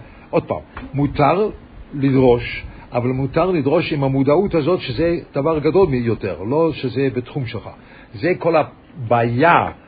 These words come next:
של, של דרוש מעצמו, שאתה פתאום, זה כמו שאתה אומר, זה לפי דרגוסון, ואז אתה יכול להכניס תורה לתחום שלך, זה טרייף. תורה צריכה תמיד להישאר בד-, במקום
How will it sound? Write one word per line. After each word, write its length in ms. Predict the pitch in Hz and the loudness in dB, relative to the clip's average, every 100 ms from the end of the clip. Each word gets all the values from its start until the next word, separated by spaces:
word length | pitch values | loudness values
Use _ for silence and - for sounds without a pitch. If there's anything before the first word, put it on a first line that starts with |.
| - | -20
של, 280 | - 123 120 - | -6 -4 -4 -8
של 260 | 135 127 110 101 - | -8 -6 -6 -10 -10
דרוש 400 | 113 135 - 131 | -6 -6 -6 -6
מעצמו, 600 | 135 110 - 139 123 82 | -4 -4 -6 -6 -6 -6
שאתה 280 | - - 117 | -14 -10 -10
פתאום, 460 | 123 120 131 131 127 127 | -8 -8 -4 -6 -6 -14
זה 120 | 123 | -12
כמו 160 | 131 135 | -8 -8
שאתה 200 | 127 131 | -4 -4
אומר, 200 | 123 90 - - - - - - | -4 -8 -12 -20 -20 -20 -14 -8
זה 80 | |
לפי 300 | 120 113 131 | -6 -6 -6
דרגוסון, 640 | 123 113 107 175 - 185 135 | -4 -4 -2 -4 -2 -4 -6
ואז 160 | 135 | -6
אתה 140 | 135 143 | -6 -8
יכול 200 | 117 127 | -6 -6
להכניס 400 | 113 143 135 - | -8 -8 -14 -10
תורה 260 | 143 123 110 | -8 -8 -10
לתחום 300 | - 147 147 | -12 -12 -12
שלך, 240 | 143 135 131 - 131 | -10 -8 -8 -10 -6
זה 120 | 143 143 | -6 -6
טרייף. 480 | 123 123 - - - - - - - - - - - - - | -6 -8 -8 -20 -20 -20 -20 -20 -20 -20 -20 -20 -20 -20 -10
תורה 240 | 151 165 | -6 -6
צריכה 340 | 147 117 127 117 | -8 -6 -6 -6
תמיד 240 | 127 180 151 | -8 -8 -10
להישאר 520 | 131 - 127 165 139 123 | -10 -8 -6 -6 -8 -12
בד-, 220 | 113 120 113 | -12 -12 -10
במקום 640 | 123 113 107 101 - 131 | -10 -8 -8 -10 -8 -8